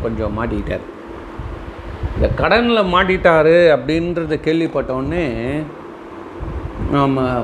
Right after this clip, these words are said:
புரட்சி தலைவர் இவர் இருக்கார் இல்லையா, எம் ஜி ராமச்சந்திரன் அவர்கள், அவர்களுக்கு அது தெரிஞ்சுது. அதனால அவரு ஒரு நாள் அவரு பார்த்து, யாரு, நம்ம நாதஸ்வர வித்வானை போய் பார்த்து,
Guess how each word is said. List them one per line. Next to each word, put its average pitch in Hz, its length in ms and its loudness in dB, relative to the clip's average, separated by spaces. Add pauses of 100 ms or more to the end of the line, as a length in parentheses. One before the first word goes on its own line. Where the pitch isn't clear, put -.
புரட்சி 175 320 2 (120)
தலைவர் 143 440 2
இவர் 131 220 0
இருக்கார் 131 320 0
இல்லையா, 120 240 0
எம் 131 280 0
ஜி 139 120 2
ராமச்சந்திரன் 123 680 -2
அவர்கள், 123 280 2
அவர்களுக்கு 135 500 2
அது 117 140 -2
தெரிஞ்சுது. 135 400 0 (960)
அதனால 160 380 6 (140)
அவரு 139 260 4 (1400)
ஒரு 139 180 2
நாள் 143 200 4
அவரு 127 320 4 (2500)
பார்த்து, 135 380 2 (500)
யாரு, 131 280 2 (140)
நம்ம 120 200 0
நாதஸ்வர 131 440 0
வித்வானை 113 420 -2
போய் 113 220 -2
பார்த்து, 110 300 -4